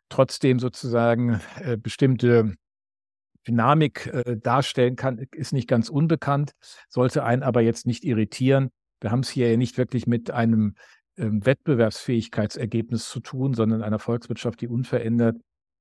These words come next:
äh, im Grunde mit einer einseitigen Basis und einer nicht zukunftsfähigen Basis ausgestattet ist. Und ich glaube, am besten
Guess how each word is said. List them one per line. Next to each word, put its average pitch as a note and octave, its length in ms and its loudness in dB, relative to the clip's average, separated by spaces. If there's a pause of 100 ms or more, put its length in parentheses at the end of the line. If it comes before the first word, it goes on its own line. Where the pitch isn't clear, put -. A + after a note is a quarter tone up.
äh, G#2+ 260 0 (680)
im A#2 100 -4
Grunde B2+ 300 0
mit A2+ 220 0
einer G#2+ 480 2 (240)
einseitigen B2 720 2
Basis A#2 540 -2
und - 100 -2
einer A#2+ 240 2
nicht B2+ 280 0
zukunftsfähigen A2 720 -2
Basis G#2+ 380 -2
ausgestattet A#2 800 -4
ist. B2 240 -8
Und G#2+ 80 -4
ich G#2+ 80 -6
glaube, A2 220 -4
am G2+ 100 -2
besten - 840 -2